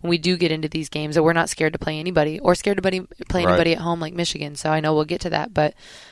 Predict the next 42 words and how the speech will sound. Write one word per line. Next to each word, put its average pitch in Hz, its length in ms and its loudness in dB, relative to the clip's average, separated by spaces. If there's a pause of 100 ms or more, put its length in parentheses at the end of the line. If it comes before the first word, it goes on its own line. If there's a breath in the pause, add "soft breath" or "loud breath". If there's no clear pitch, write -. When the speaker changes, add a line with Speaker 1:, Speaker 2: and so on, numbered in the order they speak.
(160 loud breath)
Speaker 1:
um, 156 300 -2
we 160 100 -4
construct - 400 0
those 170 140 2
schedule 160 400 2
with, 156 240 -2
with 160 340 -4
really 170 300 4
good 160 360 0
tests - 380 -2
like 147 200 2
that 151 200 -2
so 165 100 0
that 151 140 0
we're 156 160 2
ready 160 320 4
if 151 120 -6
we 160 100 2
play 170 200 2
somebody 156 320 -4
in 156 100 -6
the 151 60 -8
postseason. 156 640 -4 (320 soft breath)
That's 156 120 -6
not 156 100 2
the 151 80 -8
first 151 200 -4
time 151 160 -2
we've 151 120 -10
played 156 140 -2
a 151 40 -6
team 147 220 -10
like 143 160 -8
that. - 220 -6
Speaker 2:
And 160 120 4
at 143 120 8
the 143 120 8
end 139 120 8
of 113 80 6
the 104 40 -6
day, 107 280 8
when 107 280 6